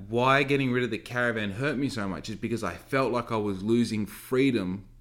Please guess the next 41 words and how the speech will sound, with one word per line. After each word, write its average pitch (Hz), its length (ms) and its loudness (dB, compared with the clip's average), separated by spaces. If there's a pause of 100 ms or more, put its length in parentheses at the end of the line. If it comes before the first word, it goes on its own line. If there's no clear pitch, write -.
(140)
by 104 160 0
giving 104 280 0
the 95 60 -4
caravan 95 440 -4
away. 90 400 -6 (520)
And 127 160 0
then, 131 260 2 (840)
I 120 40 -2
mean, 117 280 2
obviously 120 460 2
that's 113 260 0
where 110 100 0
a 107 40 0
normal 113 260 0
person 110 360 -2
just 101 220 -6
goes, 98 300 -2 (100)
"Hey, 139 200 -4
cool, 139 420 2
I 107 80 -4
had 110 180 0
a 98 80 -2
thought, 143 400 0
I'm 113 140 0
gonna 107 220 -2
leave 98 260 0
it 82 80 -8
there." 120 340 2 (280)
That's 113 220 0
when 113 100 -2
I 110 60 -2
got 98 180 -4
my 95 120 -4
shovel 123 400 0
out 90 240 -6
and 101 80 -8
I 95 80 -4
started 113 380 0
fucking 95 380 -6
digging, - 500 -10
right? 95 280 -4